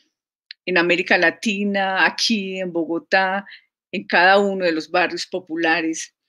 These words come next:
Pero también esta pandemia nos entrega un espejo, y es el espejo de la sobrevivencia.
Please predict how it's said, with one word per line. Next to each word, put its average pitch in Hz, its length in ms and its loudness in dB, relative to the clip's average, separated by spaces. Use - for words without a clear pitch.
Pero 196 220 4
también 226 680 2
esta 233 640 0
pandemia 233 840 6
nos 202 240 -2
entrega 208 880 0
un 202 200 -2
espejo, - 640 -4
y 185 260 4
es - 280 -2
el 196 160 0
espejo 220 800 2
de 196 140 4
la 170 120 4
sobrevivencia. 170 1200 -4